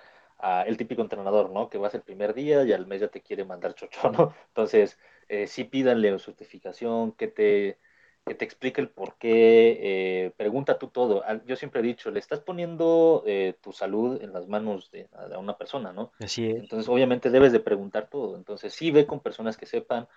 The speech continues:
Speaker 1: Eh, yo lo recomiendo siempre de la manera lo más natural posible. Igual, ya, vuelvo a decir lo mismo, si ya vas a competir, pero si ya llegaste a, al límite de tu cuerpo,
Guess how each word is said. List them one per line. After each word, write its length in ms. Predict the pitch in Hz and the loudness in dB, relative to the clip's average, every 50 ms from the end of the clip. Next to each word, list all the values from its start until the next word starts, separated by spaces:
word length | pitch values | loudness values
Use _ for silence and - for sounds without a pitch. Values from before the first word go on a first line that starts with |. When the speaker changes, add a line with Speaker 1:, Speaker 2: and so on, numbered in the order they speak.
| _ - _ _ _ _ _ | _ -20 _ _ _ _ _
Speaker 1:
Eh, 720 | - 107 104 104 104 104 101 101 101 101 101 101 104 110 110 117 | 0 2 4 4 6 6 6 6 6 6 6 4 4 2 0 0
yo 180 | 110 113 127 | 2 4 6
lo 120 | 127 127 117 | 8 8 6
recomiendo 340 | 113 107 - 107 110 110 107 | 6 4 0 -2 -4 -4 -6
siempre 380 | - - 113 110 - 113 110 101 | -6 -8 -10 -8 -6 -4 -4 -4
de 140 | 95 95 92 | -6 -8 -10
la 100 | 95 92 | -10 -12
manera 360 | 95 98 101 107 110 107 104 | -12 -8 -4 -2 0 0 -2
lo 220 | 104 104 98 95 92 | -4 -6 -8 -8 -4
más 220 | 104 110 113 107 | -2 -2 -2 -2
natural 420 | 107 101 - - 95 95 104 104 | -4 -8 -8 -6 -4 -4 -4 -4
posible. 600 | - - - - - 120 110 107 104 107 113 113 _ _ _ _ 98 92 _ _ | -6 -16 -20 -16 -14 -10 -6 -2 -2 -2 -2 -4 _ _ _ _ _ -20 _ _
Igual, 320 | - 98 90 92 95 90 - _ _ _ _ | -20 -10 -4 -4 -4 -4 -4 _ _ _ _
ya, 280 | 98 95 92 - - _ _ | -6 -4 -4 -6 -6 _ _
vuelvo 180 | 107 104 101 98 | -6 -4 -4 -2
a 40 | |
decir 200 | 95 92 - - 101 | -4 -4 -6 -8 -8
lo 60 | 101 | -6
mismo, 260 | 104 107 104 95 92 - | -6 -6 -6 -6 -10 -16
si 160 | - - 92 | -14 -8 -4
ya 100 | 98 95 | 0 2
vas 160 | 104 107 101 | 4 4 4
a 80 | 101 - | 2 0
competir, 500 | - 101 90 - 92 - - 110 107 - | -6 -8 -12 -12 -14 -10 -8 -10 -8 -8
pero 180 | - - 92 107 | -8 -10 -10 -10
si 260 | - - - 92 92 104 | -12 -16 -18 -18 -18 -6
ya 360 | 107 110 131 131 135 117 - - - - - - - _ _ _ | 0 4 6 6 6 4 2 -4 -16 -20 -20 -20 -20 _ _ _
llegaste 560 | 113 107 104 110 110 104 - - - - 123 - - 120 | -14 -2 4 6 8 8 6 6 2 -8 -20 -14 -8 -6
a, 100 | 110 104 | -4 -4
al 200 | 107 107 107 101 | -2 -4 -4 -4
límite 260 | 104 110 113 113 - | -6 -8 -8 -10 -14
de 40 | - | -16
tu 100 | - 101 | -18 -8
cuerpo, 440 | - 113 107 110 - - 139 143 | -4 -4 -4 -4 -4 -8 -10 -12